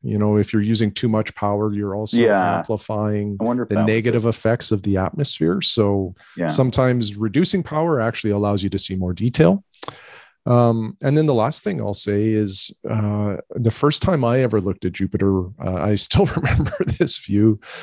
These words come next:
Speaker 1: uh, through my eight inch Newtonian. Um, I was really disappointed. Like, all I could really see was kind of some brownish, uh, with the equatorial banding,
Speaker 2: Yeah.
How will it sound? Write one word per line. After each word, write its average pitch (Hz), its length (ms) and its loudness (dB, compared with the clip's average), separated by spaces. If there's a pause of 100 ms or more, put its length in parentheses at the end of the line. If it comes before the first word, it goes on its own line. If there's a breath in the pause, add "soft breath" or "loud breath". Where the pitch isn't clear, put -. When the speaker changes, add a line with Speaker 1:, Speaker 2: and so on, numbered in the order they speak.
(260 loud breath)
Speaker 1:
uh, 117 180 0
through 151 220 2
my 131 180 2
eight 120 240 2
inch 104 240 -2
Newtonian. 107 640 0 (460 soft breath)
Um, 117 640 4 (280)
I 120 220 2
was 143 240 -2
really 147 220 2
disappointed. 123 640 -2
Like, 101 180 -4
all 156 220 2
I 120 100 4
could 117 200 -4
really 110 280 2
see 107 360 -2
was 95 440 -2 (140)
kind 123 340 0
of 143 80 4
some 101 220 0
brownish, 110 720 0
uh, 98 420 -2
with 107 200 0
the 104 160 4
equatorial 113 580 0
banding, 147 560 0 (240 soft breath)
Speaker 2:
Yeah. 120 240 4